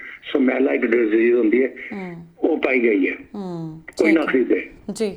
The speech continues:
Speaker 1: ਤਾਂ
Speaker 2: ਹੂੰ।
Speaker 1: ਬੈਚ ਨੰਬਰ so and so ਹੈ।
Speaker 2: ਹੂੰ।
Speaker 1: ਤਾਂ ਕੱਲ੍ਹ ਵੀ ਆ ਰਿਹਾ ਸੀ ਕਿਸੇ 'ਤੇ, ਤੇ ਲੋ-, ਉਹ ਕੀ ਕਹਿੰਦੇ ਨੇ, ਵਾਪਸ ਕਰ ਦਿੰਦੇ ਨੇ, ਜਾਂ ਤਾਂ ਸੁੱਟ ਦਿੰਦੇ ਨੇ,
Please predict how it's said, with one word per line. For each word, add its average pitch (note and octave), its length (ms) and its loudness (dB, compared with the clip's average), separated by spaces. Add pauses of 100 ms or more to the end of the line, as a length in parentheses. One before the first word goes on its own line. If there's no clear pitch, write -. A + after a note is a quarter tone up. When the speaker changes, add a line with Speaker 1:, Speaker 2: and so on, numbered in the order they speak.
(140)
Speaker 1:
ਤਾਂ C#3+ 80 2
Speaker 2:
ਹੂੰ। - 80 -4
Speaker 1:
ਬੈਚ C3 280 0
ਨੰਬਰ C#3 200 4
so D3+ 340 2
and C3+ 200 2
so A2 140 2
ਹੈ। - 260 -6
Speaker 2:
ਹੂੰ। G#3 140 -6
Speaker 1:
ਤਾਂ - 100 0
ਕੱਲ੍ਹ D3+ 280 2
ਵੀ F#3 100 6
ਆ D#3+ 160 0
ਰਿਹਾ D#3 140 2
ਸੀ D#3+ 140 2
ਕਿਸੇ F3 300 0
'ਤੇ, - 240 0 (680)
ਤੇ D#3+ 80 2
ਲੋ-, D3 300 2 (300)
ਉਹ D#3+ 100 4
ਕੀ F#3 140 2
ਕਹਿੰਦੇ D#3+ 360 2
ਨੇ, D3+ 60 2
ਵਾਪਸ B2 340 0
ਕਰ D#3+ 140 0
ਦਿੰਦੇ D3 300 2
ਨੇ, C3+ 220 2
ਜਾਂ B2 160 2
ਤਾਂ - 100 0
ਸੁੱਟ E3 280 0
ਦਿੰਦੇ F3 200 4
ਨੇ, D#3+ 160 0